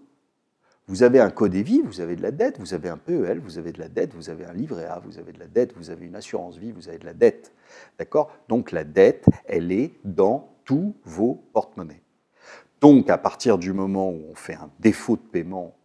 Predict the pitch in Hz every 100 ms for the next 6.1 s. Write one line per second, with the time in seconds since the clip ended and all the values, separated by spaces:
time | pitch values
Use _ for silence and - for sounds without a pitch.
0 | _ _ - 185 85 78 76 82 90 190
1 | 349 - _ _ _ - - - 156 -
2 | - 71 - 180 - - - 92 76 76
3 | 80 135 226 - _ 123 107 80 85 _
4 | _ _ _ _ _ _ _ _ _ _
5 | _ _ _ - - 113 220 190 82 73